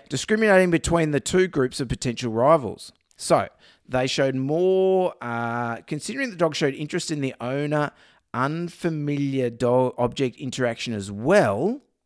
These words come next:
but did not show jealous behaviour, we suggest that the loss of owner's attention is not enough, enough by itself to elicit the behaviour.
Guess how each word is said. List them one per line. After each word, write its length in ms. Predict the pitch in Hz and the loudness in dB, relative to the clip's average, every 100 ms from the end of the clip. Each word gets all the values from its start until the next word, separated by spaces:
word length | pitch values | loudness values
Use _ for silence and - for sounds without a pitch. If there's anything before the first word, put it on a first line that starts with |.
| _ _ _ _ _ - | _ _ _ _ _ 2
but 280 | 139 135 - | 2 2 0
did 360 | 139 139 127 | 2 2 2
not 240 | 147 165 - | 2 2 -2
show 340 | - 151 143 | 4 6 6
jealous 380 | 120 127 120 113 | 4 0 0 -2
behaviour, 560 | 101 117 135 104 117 - _ _ _ _ - | 0 4 4 2 -2 -6 _ _ _ _ -6
we 240 | 117 196 | -2 -2
suggest 440 | 208 208 160 156 - | -2 -2 -2 -2 -4
that 80 | |
the 20 | 123 | -6
loss 280 | 131 156 180 | -2 -2 -2
of 80 | 165 | -4
owner's 320 | 147 143 131 | -2 -2 -2
attention 480 | 131 117 175 247 - | -4 -4 -6 -4 -6
is 140 | 110 117 | -6 -2
not 220 | 143 156 | -2 -2
enough, 300 | 120 95 - - | -4 -4 -6 -12
enough 300 | 120 120 123 | -6 -4 -4
by 180 | 120 117 | -2 -2
itself 300 | - 117 107 | -2 -6 -6
to 80 | 104 | -8
elicit 320 | 104 107 98 | -8 -10 -10
the 60 | 95 | -10
behaviour. 460 | 95 98 104 95 | -6 -4 -6 -8